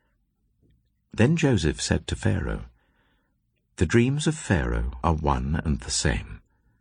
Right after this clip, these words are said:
God has revealed to Pharaoh what he is about to do.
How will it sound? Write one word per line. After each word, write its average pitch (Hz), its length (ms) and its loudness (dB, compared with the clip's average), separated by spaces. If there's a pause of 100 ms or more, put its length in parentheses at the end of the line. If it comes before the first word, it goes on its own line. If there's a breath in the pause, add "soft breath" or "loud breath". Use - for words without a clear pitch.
(500)
God 73 500 2
has 71 180 0
revealed 82 400 0
to 110 100 -2
Pharaoh 58 680 -2
what 73 160 0
he 67 140 -2
is 80 100 0
about 60 340 -2
to 62 100 -6
do. 67 320 -4